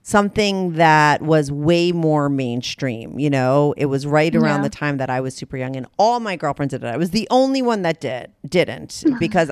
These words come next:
Speaker 1: I overthink. I was the, I'm the girl that was like,
Speaker 2: <laughs>
Speaker 1: "What if, like, my f-, the father came into the club? Like, what if my uncle did? What if
Speaker 2: Oh,
Speaker 1: my brother's
Speaker 2: God.
Speaker 1: friends ca-," you know, I just overthink stuff like that.
Speaker 2: Yeah.
Speaker 1: So it just, that kind of thing was never for me. But all of my girlfriends did it,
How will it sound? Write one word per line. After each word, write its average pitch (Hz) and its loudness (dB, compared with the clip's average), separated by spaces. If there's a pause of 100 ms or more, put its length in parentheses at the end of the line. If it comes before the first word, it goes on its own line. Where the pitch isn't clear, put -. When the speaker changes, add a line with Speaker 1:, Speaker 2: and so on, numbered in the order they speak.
Speaker 1:
I 180 2
overthink. 165 0
I 156 0
was 180 -2
the, 156 -4
I'm 175 -2
the 190 -2
girl 160 2
that 151 0
was 135 -6
like, 262 4 (200)
Speaker 2:
<laughs> 233 0
Speaker 1:
"What 180 6
if, 311 6
like, 311 2
my 311 4
f-, 302 -4 (180)
the 285 -2
father 311 2
came 220 0
into 208 0
the 190 -2
club? 175 2
Like, 165 0
what 254 4
if 302 -6
my 320 2
uncle 330 2
did? 220 2
What 165 2
if 233 -2
Speaker 2:
Oh, 285 8
Speaker 1:
my 294 6
brother's 285 4
Speaker 2:
God. 247 -4
Speaker 1:
friends 359 0
ca-," - -2
you 262 -2
know, 302 2
I 269 -2
just 294 -8
overthink 226 -2
stuff - -6
like 247 0
that. 240 4
Speaker 2:
Yeah. 254 4
Speaker 1:
So 226 4
it 196 2
just, 208 -4 (140)
that 196 0
kind 208 -6
of 202 -6
thing 180 -6
was 156 -6
never 156 -2
for 156 -10
me. 165 0
But 160 -2
all 302 6
of 262 0
my 202 2
girlfriends 139 -6
did 139 -6
it, 139 -4